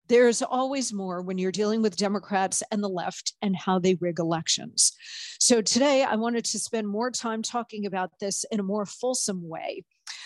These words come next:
with the great Catherine Engelbrecht. Now, Catherine, and I, I've been saying <laughs> this now for days, Catherine is really the O G of election <laughs> integrity.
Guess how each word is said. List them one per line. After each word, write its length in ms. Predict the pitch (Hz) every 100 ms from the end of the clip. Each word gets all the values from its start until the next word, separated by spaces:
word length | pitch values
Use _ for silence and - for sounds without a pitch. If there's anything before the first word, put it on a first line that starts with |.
| - -
with 300 | 233 240 208
the 180 | 240
great 760 | 180 185 233 294 339 - - - _ _ -
Catherine 600 | - 254 247 262 247 240 - 226
Engelbrecht. 800 | 220 202 170 180 170 - - - -
Now, 320 | 220 208 - -
Catherine, 720 | 262 330 277 233 190 196 208 -
and 220 | 214 202
I, 180 | 220 208
I've 300 | - 202 190
been 180 | 202 202
saying 380 | - 285 269 220
<laughs> 0 |
this 300 | 220 269 247
now 280 | 262 226 226
for 160 | -
days, 380 | 415 220 220 202 - - _
Catherine 600 | 247 247 247 269 285 320 - _ _ _
is 240 | 247 220 202
really 720 | 185 294 320 208 - 165 165 _ _ -
the 280 | 175 240 240
O 240 | 247 247
G 580 | 208 160 233 214 147 160 _ _ _ _ _ -
of 160 | 220 202
election 640 | 208 214 220 - 208 196
<laughs> 20 |
integrity. 840 | 208 202 - 208 - - - -